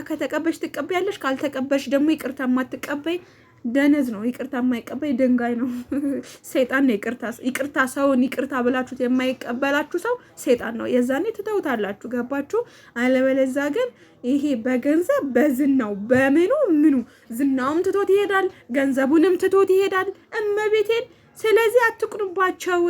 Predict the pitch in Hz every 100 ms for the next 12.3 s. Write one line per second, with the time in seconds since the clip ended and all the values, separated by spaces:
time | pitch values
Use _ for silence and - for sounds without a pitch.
0 | 320 339 339 330 330 320 269 269 277 285
1 | 269 262 262 254 - 262 247 240 233 226
2 | 220 - _ _ _ _ _ _ _ _
3 | - 285 262 262 277 302 294 302 294 262
4 | 240 247 262 254 - - 254 226 - -
5 | - 247 269 277 285 240 247 240 247 294
6 | 262 - 269 277 - 247 294 285 247 247
7 | 247 220 240 277 285 - - 233 240 269
8 | - 165 185 - 185 - - - 254 302
9 | 339 494 359 254 233 262 320 349 302 226
10 | 226 208 - 165 - _ _ _ _ _
11 | - 330 349 349 359 349 254 339 359 392
12 | 415 415